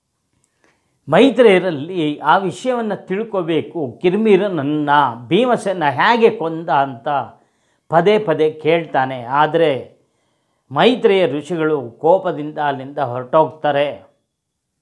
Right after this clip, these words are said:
ನಂತರ ವಿದುರನನ್ನ ಬರಮಾಡ್ಕೊತಾನೆ. ವಿದುರನನ್ನ ಬರಮಾಡ್ಕೊಂಡು ವಿದುರನಿಗೆ ಕೇಳ್ತಾನೆ, "ವಿದುರ, ನೀನು ಹೇಳು,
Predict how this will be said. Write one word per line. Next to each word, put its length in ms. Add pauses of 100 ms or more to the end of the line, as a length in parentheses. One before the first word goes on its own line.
(440)
ನಂತರ 340 (1400)
ವಿದುರನನ್ನ 880
ಬರಮಾಡ್ಕೊತಾನೆ. 1300 (340)
ವಿದುರನನ್ನ 600 (280)
ಬರಮಾಡ್ಕೊಂಡು 1000 (160)
ವಿದುರನಿಗೆ 540
ಕೇಳ್ತಾನೆ, 800 (280)
"ವಿದುರ, 380
ನೀನು 580
ಹೇಳು, 560